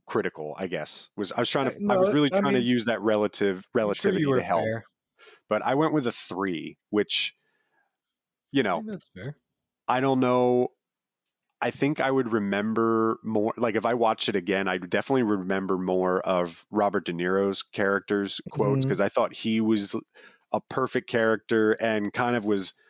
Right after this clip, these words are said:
Speaker 1: put in there exactly for that reason, like, kind of like a Olaf type character, just somebody who's super fun, kind of has little witty one-liners that I think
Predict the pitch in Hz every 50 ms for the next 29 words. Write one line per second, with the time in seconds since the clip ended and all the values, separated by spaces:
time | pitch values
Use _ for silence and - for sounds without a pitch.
0 | - _ _ _ _ _ _ - - 127 95 95 101 107 107 107 110 107 101 95
1 | 92 87 98 95 101 - - 110 101 - 110 101 101 98 87 85 90 95 98 101
2 | 92 101 104 104 104 104 - 104 95 - _ - 127 123 131 131 139 120 107 110
3 | 107 104 104 - - 104 98 95 95 95 95 92 92 - _ _ - - _ _
4 | _ _ _ _ _ _ _ - 113 113 117 113 110 107 107 110 113 - - -
5 | - _ _ _ _ - 131 113 113 - - - - 127 117 117 117 - - 127
6 | 120 104 98 104 - - 123 120 120 117 120 113 95 110 113 110 110 107 107 101
7 | 101 - - _ _ - _ _ _ - - - 139 120 - 123 117 - - -
8 | 127 123 120 120 117 117 117 117 117 117 113 - _ _ _ _ _ _ _ -
9 | 123 117 120 120 113 113 120 120 120 120 117 113 110 110 107 107 104 101 101 -
10 | - - _ _ _ _ _ _ _ 120 120 127 127 127 117 92 90 107 117 110
11 | 117 113 113 117 117 117 117 117 120 117 107 110 113 113 113 113 113 110 107 110
12 | 110 113 110 101 - 113 107 107 104 - - 110 107 107 101